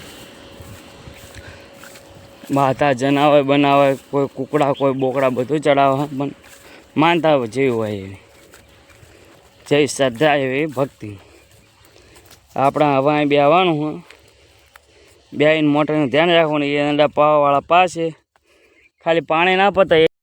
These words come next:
એટલી આપણે ધ્યાન રાખવાની છે, બીજું કંઈ કરવાનું નહીં. આપણા ચેનલને સબસ્ક્રાઇબ કરો, ફોલો કરો. નવા નવા હજુ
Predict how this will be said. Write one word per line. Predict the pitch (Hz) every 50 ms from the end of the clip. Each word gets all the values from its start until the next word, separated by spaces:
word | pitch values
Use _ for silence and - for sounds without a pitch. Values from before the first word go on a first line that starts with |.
| _ -
એટલી | 156 151 170 165
આપણે | 156 143 143 151 147 120 123
ધ્યાન | 123 135 160 190 - - _ _ - 143
રાખવાની | 170 175 190 - - 180 170 156 139 123 113
છે, | 117 107 101 - - _ - - _ _ - _ _ _ - - - - _ _ - _ - - - - - _ -
બીજું | - 117 123 147 - -
કંઈ | 143 151 165 175
કરવાનું | - 135 127 127 131 135 139 143 143 139 135
નહીં. | 139 143 135 113 120 117 104 - _ _ _ _ _ _ _ _ _ _ _ _ _ _ _ _ _ _ _ _ - _ _ - 120
આપણા | 131 143 - _ _ _ _ - 151 160 160 160 156
ચેનલને | 135 - 151 147 147 156 156 151 151 147 135
સબસ્ક્રાઇબ | 123 - 139 127 - - - 139 151 156 147 -
કરો, | - 151 156 156 147
ફોલો | - - 147 147 147 139 -
કરો. | - 123 120 123 120
નવા | 120 131 147 156 160 160
નવા | 156 156 156 156 147 135 131
હજુ | 135 147